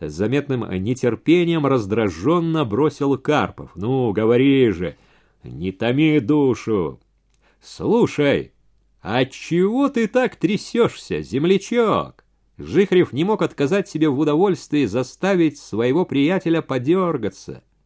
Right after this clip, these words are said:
«Почему так боишься этого попа, а? Давай, выкладывай, в чём дело. Может, помогу чем?»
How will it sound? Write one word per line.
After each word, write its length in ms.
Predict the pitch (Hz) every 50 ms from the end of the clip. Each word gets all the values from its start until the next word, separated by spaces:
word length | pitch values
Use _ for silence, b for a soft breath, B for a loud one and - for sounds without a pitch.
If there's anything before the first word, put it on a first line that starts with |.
| _ _ _ _ _ _ _ _ _ _ _ _ _ _ _ _ _
«Почему 500 | - 104 104 98 - - 170 202 247 269
так 220 | 269 277 262 233 233
боишься 520 | 254 247 254 277 277 247 - - - 226
этого 360 | 226 226 214 - 214 208 208
попа, 440 | 196 - 196 208 220 - - 226 220
а? 420 | 156 90 90 127 185 214 202 - - _ _ _ _ _ _ _ _ _ -
Давай, 800 | - 123 127 - 104 123 143 160 170 170 170 175 180 190 208 214
выкладывай, 880 | 214 214 208 - 196 190 196 190 185 185 180 175 185 185 190 196 190
в 80 | - -
чём 340 | - - 202 202 196 196
дело. 520 | 185 180 202 202 208 208 202 208 208 202 202 b b b b b b b b
Может, 600 | - 76 69 73 76 92 110 104 165 170 - -
помогу 460 | - 151 156 185 202 170 131 139 151 165
чем?» 420 | - - 226 226 196 123 131 -